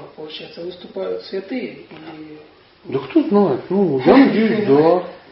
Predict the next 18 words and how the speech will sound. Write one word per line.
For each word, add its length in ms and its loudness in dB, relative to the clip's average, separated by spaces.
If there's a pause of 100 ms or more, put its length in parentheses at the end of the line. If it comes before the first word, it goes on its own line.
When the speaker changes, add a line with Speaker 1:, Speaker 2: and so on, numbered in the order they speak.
(260)
Speaker 2:
Я 140 0
надеюсь, 360 2
да, 160 2
потому 360 -2
Speaker 1:
По 60 -4
идее, 120 -6
Speaker 2:
что 40 -4
Speaker 1:
да, 180 -2
да. 120 -8 (440)
Speaker 2:
Ну, 800 8
э, 100 -4
смотрите, 800 4
как 200 4
бы, 120 8
э, 160 6 (720)
у 360 6
меня 260 6
нету 280 8